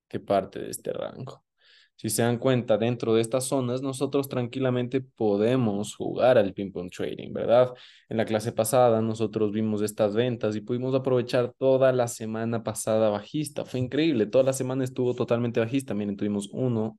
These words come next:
dos, tres, cuatro, cinco, seis, siete días bajistas exactamente.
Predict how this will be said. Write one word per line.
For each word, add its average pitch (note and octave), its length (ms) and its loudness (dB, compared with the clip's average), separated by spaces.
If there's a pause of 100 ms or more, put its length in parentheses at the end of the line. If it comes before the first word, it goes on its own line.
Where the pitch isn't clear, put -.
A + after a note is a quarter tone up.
dos, A2 420 2
tres, G#2+ 400 2 (600)
cuatro, A2 480 2
cinco, A2+ 560 -2
seis, A#2 480 0
siete C#3+ 380 0
días B2+ 260 4
bajistas A#2 800 -2
exactamente. G#2+ 1300 -2